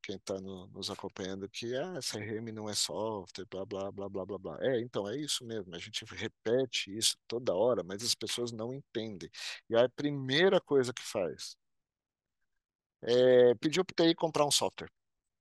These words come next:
Compramos um software, T I homologou alguma coisa, vamos falar de um, uma grande empresa.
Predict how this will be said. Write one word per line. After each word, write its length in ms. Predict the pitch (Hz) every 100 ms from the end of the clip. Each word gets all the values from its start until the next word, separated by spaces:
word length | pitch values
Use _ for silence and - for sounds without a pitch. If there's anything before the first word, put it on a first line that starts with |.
| _ _ _ _ _ _ _ _ _
Compramos 400 | 311 359 302 285
um 40 | -
software, 260 | 196 -
T 140 | 127 143
I 40 |
homologou 540 | 160 156 151 135 135 160
alguma 260 | 131 131 120
coisa, 160 | 165
vamos 120 | 208
falar 140 | 196 160
de 80 | 127
um, 240 | 120 110
uma 140 | 110 113
grande 240 | 110 104
empresa. 300 | 101 85 65